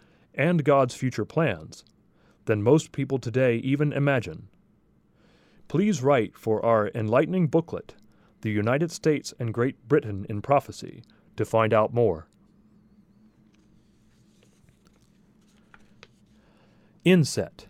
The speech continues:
True Freedom, Liberty, and Happiness. One of the great human drives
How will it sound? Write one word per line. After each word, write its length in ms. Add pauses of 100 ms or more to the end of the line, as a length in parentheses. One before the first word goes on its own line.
(960)
True 260
Freedom, 540 (100)
Liberty, 480
and 140
Happiness. 640 (2000)
One 140
of 100
the 80
great 320
human 320
drives 640